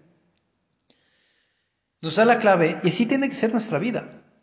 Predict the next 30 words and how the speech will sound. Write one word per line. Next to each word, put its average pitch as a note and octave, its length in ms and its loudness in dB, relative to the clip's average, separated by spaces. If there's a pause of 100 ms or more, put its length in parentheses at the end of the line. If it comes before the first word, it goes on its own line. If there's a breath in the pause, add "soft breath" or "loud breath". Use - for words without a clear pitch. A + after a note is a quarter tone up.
(320)
O - 40 -20
sea, D3+ 100 -6
la D3 100 2
vida F#3+ 280 4
del G#3 180 4
cristiano F3+ 640 2 (460 loud breath)
tiene A3 280 2
que - 80 -2
estar - 540 0
envuelta F#3 840 2
en C3 220 0
la B2+ 160 2
alegría, B2+ 760 -4 (560)
porque C3 260 -6
no E3+ 120 2
se G3+ 100 -2
entiende F3 680 -4 (280 loud breath)
un D3+ 180 -4
cristiano D3+ 960 0 (220)
que D3+ 140 0
no D3 120 2
viva C#3+ 220 4
alegre, G#2+ 560 -2 (540)
un D3 100 -8
cristiano F3+ 720 0 (580 loud breath)
que, - 960 -4 (180)
habiendo D#3 440 2
conocido D3+ 1000 -2
a A#2 140 -6
Dios E3 520 0